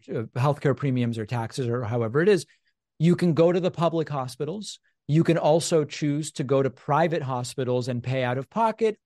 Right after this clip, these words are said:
or get different insurance that covers you at the private hospitals. But what's the point of the whole thing? The point of the whole thing is everybody gets access to something regardless of ability to pay.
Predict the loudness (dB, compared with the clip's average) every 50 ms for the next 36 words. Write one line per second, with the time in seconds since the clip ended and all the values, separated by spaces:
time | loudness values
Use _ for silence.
0 | _ 0 0 2 2 2 0 0 -2 -4 -4 -4 _ -14 -14 -6 -2 0 -2 -2
1 | -2 -6 -8 -8 -8 -6 -6 -6 -4 -4 -2 0 0 0 0 0 -2 -4 -6 -6
2 | -6 -6 -4 -2 -2 0 0 0 -2 -2 -2 -4 -4 -4 -4 -6 -4 -6 -10 -10
3 | -6 -4 -4 -4 -4 -4 -6 -6 -4 -4 -4 -4 -6 -6 -6 -6 -2 2 2 4
4 | 4 4 2 2 2 -2 -2 -2 -4 _ _ _ 0 4 4 6 4 4 2 0
5 | -2 -2 -4 -4 -4 -6 -6 -6 -4 -4 -4 -4 -6 -12 _ _ _ _ _ _
6 | _ _ -4 -2 0 2 4 4 4 4 2 2 2 2 2 2 2 2 0 -2
7 | -4 -4 -4 -6 -8 -10 _ _ _ _ _ _ _ _ _ _ _ _ _ 2
8 | 4 4 4 2 0 0 0 2 4 4 4 4 4 4 2 2 0 0 -2 -2
9 | -4 -4 -4 -4 -4 -6 -6 -2 0 0 0 -2 -4 -8 -6 -6 -4 -2 0 0
10 | 0 0 -2 -2 -2 -2 0 0 0 0 2 2 2 2 0 -4 -4 -4 -6 -6
11 | -6 -4 -2 0 0 0 0 0 -2 -4 -6 -8 -10 -12 -14 -14 -18